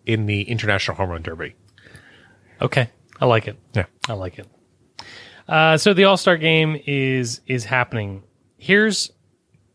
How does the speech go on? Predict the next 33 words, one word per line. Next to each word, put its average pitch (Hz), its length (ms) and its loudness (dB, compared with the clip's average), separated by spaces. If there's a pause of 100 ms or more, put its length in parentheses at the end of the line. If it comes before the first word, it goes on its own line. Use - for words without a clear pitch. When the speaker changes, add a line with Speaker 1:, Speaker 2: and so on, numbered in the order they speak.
Speaker 2:
here's 170 360 0
what 139 100 -2
I'm 110 80 -4
thinking. - 360 -14
Speaker 1:
Yeah. 110 160 0 (1040)
Speaker 2:
This 160 180 0
is 147 60 -2
a 151 80 6
lost 120 340 2
season. 87 320 -8 (800)
Speaker 1:
Yeah, 110 100 -6
Speaker 2:
The 135 80 0
Orioles 151 340 4
are 135 40 4
n- 139 60 2
Speaker 1:
absolutely. 120 480 0 (100)
Speaker 2:
the 151 60 0
Orioles 151 280 4
are 139 40 2
not 135 280 2
winning 131 260 0
this 113 160 -4
year. 113 200 -6 (220)
Speaker 1:
Yep. 123 180 -4 (440)
Speaker 2:
Whenever 151 380 4
it 139 60 2
happens. - 580 -6
Speaker 1:
Yep. 110 160 -8 (760)
Speaker 2:
Whenever 120 280 0
the 143 100 4
Orioles 135 360 4
come 135 340 -2
back, 87 380 -4